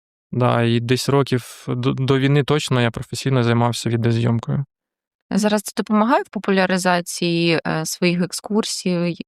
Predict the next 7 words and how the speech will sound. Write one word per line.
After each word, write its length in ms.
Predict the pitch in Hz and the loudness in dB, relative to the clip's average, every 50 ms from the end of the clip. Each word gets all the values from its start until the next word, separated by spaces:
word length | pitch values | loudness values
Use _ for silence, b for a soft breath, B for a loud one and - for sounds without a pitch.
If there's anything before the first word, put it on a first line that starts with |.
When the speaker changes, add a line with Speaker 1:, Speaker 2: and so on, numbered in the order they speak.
| - - _ - | -16 -16 _ -4
Speaker 2:
турів, 460 | - 180 185 202 208 190 185 180 - - - - | -2 2 2 4 4 4 2 0 -2 -6 -4 -4
е, 120 | 160 156 - | -4 -4 -4
походів? 680 | - 170 - _ _ - 185 180 180 - 170 165 165 185 _ _ _ _ _ _ _ _ _ | -6 -10 -10 _ _ -2 0 0 0 0 -2 -4 -4 -4 _ _ _ _ _ _ _ _ _
Speaker 1:
Та 120 | - - 123 | -2 -2 0
звісно, 800 | 117 120 143 190 208 - - 156 135 123 120 131 - - - - - | 0 2 2 2 2 2 2 2 2 4 2 2 0 -2 -4 -6 -4
ну, 220 | - 160 170 170 127 | 0 2 2 4 4
взагалі, 920 | 117 117 135 139 143 156 165 175 202 226 233 214 170 139 127 123 127 | 2 2 2 2 2 2 2 2 2 2 2 2 2 0 0 -2 -4